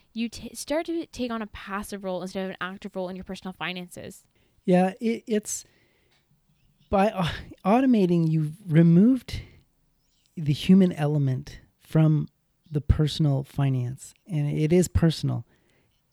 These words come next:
Speaker 2: And I, I've been guilty of this, you know, and, and, and seen the dark side of, of passive personal finance. And, you know, you, you end up paying for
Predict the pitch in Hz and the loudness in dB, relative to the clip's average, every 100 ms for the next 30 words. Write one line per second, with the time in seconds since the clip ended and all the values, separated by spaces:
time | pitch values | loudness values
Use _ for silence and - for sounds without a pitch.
0 | _ _ 160 156 - _ _ _ _ 165 | _ _ -2 -2 -4 _ _ _ _ -4
1 | 160 - 156 208 196 - 214 208 165 160 | -4 0 2 2 2 2 4 4 2 2
2 | 185 - 165 131 135 135 - 147 139 143 | 2 4 0 2 -2 -2 -2 0 2 2
3 | 143 156 151 147 139 - 151 147 - 160 | 0 -2 -2 0 -2 -4 -2 -2 2 4
4 | 170 170 151 - _ _ _ _ _ _ | 6 6 2 -4 _ _ _ _ _ _
5 | 165 151 170 165 - 160 160 151 143 131 | 0 4 4 4 2 2 4 4 0 -4
6 | - 285 151 - - 165 170 - 160 143 | -10 -2 -2 0 -4 -2 -2 0 0 0
7 | 131 _ _ - - 165 - 135 - 151 | -4 _ _ -4 0 2 2 -2 0 -2
8 | 143 131 - - _ _ _ _ - 147 | -2 -6 -10 -20 _ _ _ _ -6 -4
9 | 143 - _ _ _ _ _ _ _ _ | -4 -8 _ _ _ _ _ _ _ _
10 | _ 160 165 165 165 185 170 254 277 185 | _ 2 4 6 4 4 4 4 0 0
11 | - 175 208 190 - 139 139 135 | 4 6 4 0 -2 0 2 -2